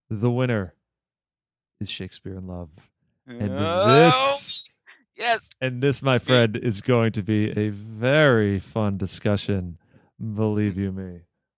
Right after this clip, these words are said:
Speaker 2: Yes.
Speaker 1: <laughs> I know you've been looking forward to, I've, I've been looking forward to talking about, not necessarily about this movie,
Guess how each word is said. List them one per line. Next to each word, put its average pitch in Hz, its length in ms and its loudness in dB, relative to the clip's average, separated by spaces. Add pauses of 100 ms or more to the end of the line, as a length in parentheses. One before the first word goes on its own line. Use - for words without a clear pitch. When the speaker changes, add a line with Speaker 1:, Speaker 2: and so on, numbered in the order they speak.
(460)
Speaker 2:
Yes. 127 400 -4
Speaker 1:
<laughs> 143 1080 -8
I 143 80 0
know 180 140 4
you've 170 240 4
been 143 100 4
looking 120 200 2
forward 117 240 2
to, 101 100 -6
I've, 123 340 0
I've 143 180 2
been 175 100 -4
looking 151 180 -2
forward 135 180 0
to 120 60 -2
talking 127 220 -2
about, 120 220 -6 (180)
not 254 200 -6
necessarily 208 380 -4
about 151 180 -2
this 156 180 -8
movie, 107 280 -4